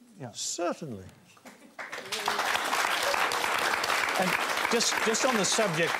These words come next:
Speaker 1: of heaven, if we can, what is your own concept of what heaven is?
Speaker 2: Well, even Saint Paul was severely agnostic, but one, one way in which the,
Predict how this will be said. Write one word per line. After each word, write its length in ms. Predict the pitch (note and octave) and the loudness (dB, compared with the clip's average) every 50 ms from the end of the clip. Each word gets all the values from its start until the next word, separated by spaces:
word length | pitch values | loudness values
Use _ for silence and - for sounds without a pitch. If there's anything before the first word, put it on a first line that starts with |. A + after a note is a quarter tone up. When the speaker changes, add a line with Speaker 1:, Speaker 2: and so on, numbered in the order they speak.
| - - | -2 -2
Speaker 1:
of 80 | D#3 | -2
heaven, 380 | C#3+ C#3 E3 F3 E3+ D3 C3 A#2+ | -2 0 2 2 2 2 0 0
if 160 | B2 - - | -4 -4 -4
we 80 | C#3+ C3 | -6 -6
can, 500 | - - - - D3+ C3+ G#2+ G2 G#2+ G#2+ - - - - - - - - - | -6 -8 -6 -4 -4 -4 -4 -6 -12 -18 -20 -20 -20 -20 -20 -20 -20 -16 -4
what 160 | D#3 F#3 G3 | -2 0 2
is 180 | F#3 F3 C#3+ D#3 | 2 2 2 4
your 220 | D#3+ D#3 D3 D3+ - | 4 4 4 2 0
own 400 | D3 C#3+ C#3+ C#3+ C#3 C3+ C3 B2+ - - _ _ - - | -2 -2 0 0 0 -2 -2 -4 -8 -14 _ _ -20 -12
concept 640 | - - D3 C#3 B2+ - - B2 G2+ G2+ - - - _ | -6 -4 -4 -4 -4 -4 -4 -6 -6 -8 -14 -20 -16 _
of 160 | - A#2 A2 A2+ | -12 -10 -8 -8
what 220 | B2+ B2+ - - | -8 -8 -10 -10
heaven 340 | - C#3 C3+ A2+ A#2 A2+ A2 | -8 -8 -6 -6 -6 -6 -6
is? 420 | A#2+ A#2 A2 G2+ G2+ G#2 - - - - - - - - - - - - - - | -8 -8 -8 -8 -8 -10 -12 -14 -14 -20 -20 -20 -20 -20 -20 -20 -20 -20 -14 0
Speaker 2:
Well, 180 | - F3+ F3+ G3+ | 2 4 6 6
even 220 | A3 G3 F#3+ F3 | 4 4 2 0
Saint 240 | D3+ - D3 C3+ A2+ | 0 -2 -6 -8 -2
Paul 280 | - D#3+ E3 D#3+ D3+ C#3 | 0 4 4 4 4 2
was 180 | B2+ C#3 A#2+ - | 0 -2 -4 -2
severely 500 | - C#3+ B2+ D3+ D#3+ D3+ C#3+ C#3 C3+ C3 | -4 -2 0 2 2 2 2 2 2 2
agnostic, 640 | C3 C3 A2 B2+ D3 - C3 - - - B2 G#2+ | 2 0 0 0 0 0 0 -2 -6 -6 -8 -6
but 180 | G#2 C3 A2+ - | -8 -10 -10 -8
one, 440 | - D3 E3 F#3 A3 B3 A#3+ G#3+ F3+ | -4 0 2 2 2 2 0 -2 0
one 360 | E3+ F3 G3 A3 A#3 A3 G3 | 2 4 4 4 2 2 2
way 360 | E3 F3 F3 E3+ E3 D#3+ D#3+ | 4 4 6 6 4 4 2
in 160 | D3+ D3 C#3+ | 2 0 -2
which 320 | C#3 D3+ C#3+ - - - - | -2 -4 -4 -4 -10 -8 -4
the, 340 | C#3 C#3+ C#3 C#3 C3+ B2+ | -2 -2 0 0 -2 -4